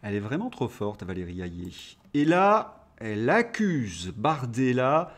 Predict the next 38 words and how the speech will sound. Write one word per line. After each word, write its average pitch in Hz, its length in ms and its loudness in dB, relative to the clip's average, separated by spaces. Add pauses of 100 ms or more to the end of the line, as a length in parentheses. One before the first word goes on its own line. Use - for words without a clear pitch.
(380)
d'attiser 170 720 2
les 139 140 2
peurs. 104 540 0
Et 131 80 -2
sur - 260 -8
quel 262 160 -6
sujet ? 180 560 -8 (960)
Un 175 80 2
peu 285 160 2
de 285 60 -2
sérieux 285 480 6
quand 208 160 0
même, 196 420 2
on 180 100 0
parle 254 220 4
de 175 80 6
défense. 208 720 2 (220)
À 160 80 2
vous 226 180 0
entendre, 262 420 2
on 208 60 0
a 185 60 0
l'impression 208 460 0
que 196 100 -6
nous 160 140 0
allons 160 180 4
envoyer 185 320 0
tous 285 220 0
nos 285 220 2
enfants 240 320 -2
faire 196 200 -2
la 180 120 0
guerre 208 300 2
et 156 80 0
distribuer 190 560 -6
notre 135 300 -4
dissuasion 180 560 -2
nucléaire. 170 520 2